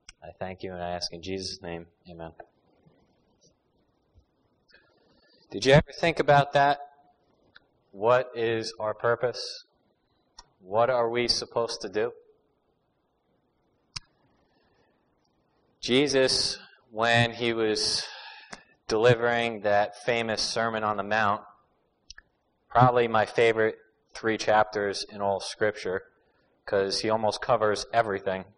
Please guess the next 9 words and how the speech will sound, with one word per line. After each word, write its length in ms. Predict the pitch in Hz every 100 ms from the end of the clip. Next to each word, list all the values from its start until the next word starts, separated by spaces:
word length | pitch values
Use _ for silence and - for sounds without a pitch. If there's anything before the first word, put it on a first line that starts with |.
| _
in 140 | 101 98
those 320 | 95 95 - -
three 180 | 107
chapters. 760 | 95 110 104 - 92 92 - - _ _ _ _ _ _ _ _ _ _ _ _
But 220 | 120 120
he 100 | 127
tells 800 | 123 - 170 185 175 151 - - _ _ _ _ _ _
them 500 | 117 120 120 117 117 - - -
in 440 | 113 107 107 113